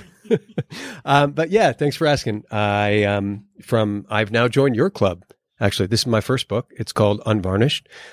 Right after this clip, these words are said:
Uh, and, uh, I wrote it with my co-writer, Deborah Stoll. And, uh, man, it was quite a, quite a journey. Uh, it started about five, five years ago. And, um, there's so many great cocktail books, method and recipe books that are out there.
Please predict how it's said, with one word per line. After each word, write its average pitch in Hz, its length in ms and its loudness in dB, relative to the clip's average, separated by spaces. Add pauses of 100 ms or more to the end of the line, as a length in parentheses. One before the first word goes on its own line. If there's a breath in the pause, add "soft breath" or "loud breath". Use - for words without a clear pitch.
(120 loud breath)
Uh, 92 420 0
and, 95 300 -2
uh, 92 300 -2
I 98 80 -2
wrote 95 180 -2
it 104 80 -4
with 101 140 -6
my 95 100 -2
co-writer, 92 520 -2
Deborah 101 300 -6
Stoll. 113 480 -6 (440 loud breath)
And, 101 400 0
uh, 95 380 -2 (120)
man, 110 340 -8
it 123 140 -6
was 92 260 -8 (120)
quite 131 180 -2
a, 107 340 -2 (100)
quite 156 180 2
a 131 40 2
journey. 101 380 2 (500 loud breath)
Uh, - 140 -20 (100)
it - 120 -20
started - 560 -4
about 101 220 2
five, 101 380 2
five 113 300 0
years 101 160 4
ago. 98 380 0
And, 98 400 -2
um, 98 320 -4 (220)
there's 127 180 -2
so 180 120 0
many 180 160 0
great 117 440 -6
cocktail 113 400 0
books, 117 400 2
method 113 320 0
and 110 100 -2
recipe 110 360 -4
books 113 380 0
that 107 140 -4
are 98 100 -2
out 104 220 -4
there. 101 300 -2